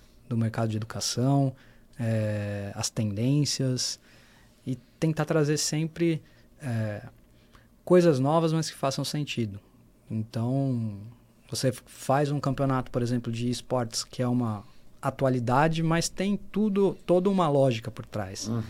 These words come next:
Speaker 1: Pra ele participar, ele tem que ter participado do projeto de, de recolhimento de lixo eletrônico. Então, tem, tem muita coisa envolvida que, às vezes, o estudante nem percebe que ele tá aprendendo ali, né?
Speaker 2: Isso é legal.
Speaker 1: Então,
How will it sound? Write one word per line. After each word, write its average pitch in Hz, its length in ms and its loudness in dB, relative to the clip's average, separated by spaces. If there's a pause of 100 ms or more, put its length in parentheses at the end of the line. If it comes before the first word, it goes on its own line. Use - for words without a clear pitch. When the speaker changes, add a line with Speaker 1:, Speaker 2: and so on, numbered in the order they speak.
(160)
Speaker 1:
Pra 156 100 2
ele 156 100 2
participar, 165 600 2
ele 143 100 0
tem 143 180 -4
que - 80 -8
ter 147 120 -2
participado 135 480 0
do 123 100 -2
projeto 127 500 -2
de, 117 540 -4 (160)
de 113 400 -6
recolhimento 113 420 -4
de - 120 -12
lixo 117 200 -6
eletrônico. 127 1120 0 (480)
Então, 170 160 -2
tem, 175 340 0 (300)
tem 143 100 0
muita 170 220 2
coisa 170 240 4
envolvida 147 320 4
que, 151 100 -2
às 147 80 4
vezes, 139 340 -4 (520)
o 135 80 -4
estudante 135 400 -2
nem 143 140 -2
percebe 131 480 0
que - 80 -4
ele 131 100 0
tá 127 160 0
aprendendo 117 800 2
ali, 101 140 -4
né? 104 100 -2
Speaker 2:
Isso 104 180 0
é 135 60 2
legal. 117 280 -4 (380)
Speaker 1:
Então, 127 540 -2